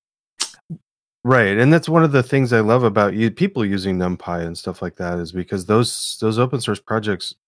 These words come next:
do have a lot of eyes on them, and they are well tested.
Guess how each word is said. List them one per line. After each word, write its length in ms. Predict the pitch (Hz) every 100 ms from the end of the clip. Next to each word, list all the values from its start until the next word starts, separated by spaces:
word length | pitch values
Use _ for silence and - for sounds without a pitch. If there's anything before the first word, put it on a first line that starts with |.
| _
do 140 | 113
have 160 | 123 107
a 40 |
lot 140 | 98 95
of 80 | 90
eyes 260 | 98 95
on 180 | 92 85
them, 220 | 82 82 -
and 180 | 101 95
they 120 | 90
are 160 | 92
well 240 | 104 90 87
tested. 440 | - 85 - 82